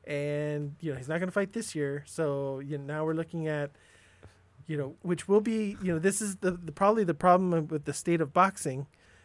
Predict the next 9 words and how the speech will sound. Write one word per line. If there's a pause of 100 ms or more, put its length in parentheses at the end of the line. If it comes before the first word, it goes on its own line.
(1040)
A
lot
of
people
are
gonna
order
this
fight.